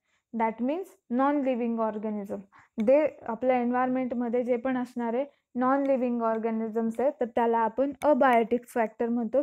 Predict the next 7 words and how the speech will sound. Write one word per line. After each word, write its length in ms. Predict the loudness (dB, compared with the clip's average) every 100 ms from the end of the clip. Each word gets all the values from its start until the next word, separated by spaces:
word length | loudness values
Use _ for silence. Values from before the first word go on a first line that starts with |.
| 0
किंवा 200 | -2 -2
कॉम्पोनंट्स 760 | 0 0 0 0 -2 -4 -6 -6
म्हणतो. 360 | -6 -6 -10 -12 _ _ -8
ओके, 260 | 0 2 2 -2 _ _ 0
so 100 | 0
in 300 | 0 0 2
biology 640 | 2 4 4 2 0 -4